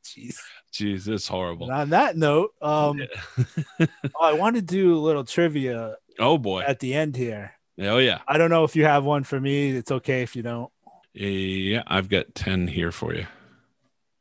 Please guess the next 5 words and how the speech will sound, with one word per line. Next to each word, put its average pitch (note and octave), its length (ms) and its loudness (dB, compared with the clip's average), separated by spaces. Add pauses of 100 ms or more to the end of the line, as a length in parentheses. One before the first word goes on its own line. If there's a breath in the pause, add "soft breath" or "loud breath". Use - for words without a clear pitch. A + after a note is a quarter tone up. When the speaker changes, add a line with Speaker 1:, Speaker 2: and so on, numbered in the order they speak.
(1120)
Speaker 1:
Okay, A2+ 400 -10 (120)
you - 240 -20
got G#2 180 -12
one? C#3 200 -8 (1120)
Speaker 2:
Yep. G#2 180 2